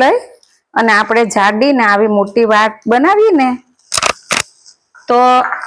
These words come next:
દીવો લાંબા ટાઈમ સુધી રહે. અને આવી રીતે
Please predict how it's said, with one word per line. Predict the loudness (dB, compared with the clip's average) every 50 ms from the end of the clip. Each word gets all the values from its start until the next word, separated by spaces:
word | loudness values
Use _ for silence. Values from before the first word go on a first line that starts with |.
| -16 -18 -20 -20 -12 _ -2 0
દીવો | 2 2 2 2 2 2 2 2 0 -2 -6 -12 -20 -20 _ _ _ _ _ _ _ _ _ _ _ _ _ _ _ _ _ _ _ _ _ _ _ _ _ _ _ _ _ _ _ _ _ _
લાંબા | 0 0 2 2 2 2 2 2 2
ટાઈમ | 2 2 2 2 2 0 0 0
સુધી | 0 -2 0 0 0 0 2 0
રહે. | 0 -2 -4 -6 -10 _ _ _ _ _ _ _ _ _ _ _ _ _ _ -4
અને | -2 0 0 0 0 0
આવી | 2 2 2 2 2
રીતે | 0 0 2 2 2